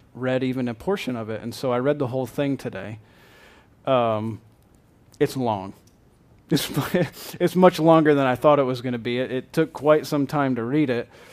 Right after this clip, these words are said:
Um, but I wanted to know, these guys are talking so highly of this thing. What is contained in this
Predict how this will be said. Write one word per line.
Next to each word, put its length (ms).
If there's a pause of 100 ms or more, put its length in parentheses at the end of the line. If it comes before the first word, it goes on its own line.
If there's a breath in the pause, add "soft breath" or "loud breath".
(260 loud breath)
Um, 380
but 140
I 80
wanted 260
to 80
know, 320
these 220
guys 260
are 60
talking 400
so 220
highly 540
of 140
this 240
thing. 400 (380 soft breath)
What 260
is 140
contained 680
in 140
this 340